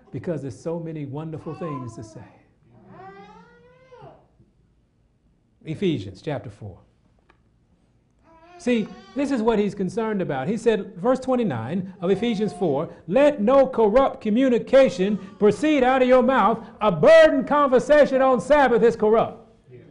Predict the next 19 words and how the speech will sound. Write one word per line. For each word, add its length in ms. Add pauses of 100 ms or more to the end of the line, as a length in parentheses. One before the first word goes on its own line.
(3000)
"But 160
that 200
which 200
is 140
good 540
to 100
the 80
use 280
of 100
edifying." 520 (320)
Oh, 440 (200)
so 120
your 140
communication 920
is 100
supposed 280
to 60
be 120
what? 340